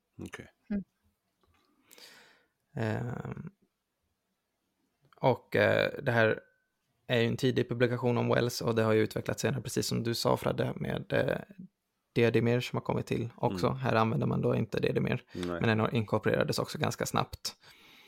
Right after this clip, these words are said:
Speaker 3: Ehm, och så har det också tillkommit då åldersjusterad D-dimer.
Speaker 1: Just det.
Speaker 3: Ehm.
Speaker 1: Hur är det nu?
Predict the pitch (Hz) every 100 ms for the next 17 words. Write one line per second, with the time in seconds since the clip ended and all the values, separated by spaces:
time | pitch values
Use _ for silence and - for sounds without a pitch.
0 | - _ _ _ _ _ _ _ _ _
1 | 120 113 - 123 - - - - _ _
2 | - 120 107 110 107 - - 120 120 123
3 | 127 - - 123 120 - 107 - 87 -
4 | 131 - _ - - - - 120 - _
5 | _ _ - - - - - 104 - 85
6 | _ _ 226 - _ _ _ _ 214 202
7 | 123 113 110 107 107 104 107 110 110 -
8 | _ _ _ _ - 110 92 80 80 80
9 | 78 73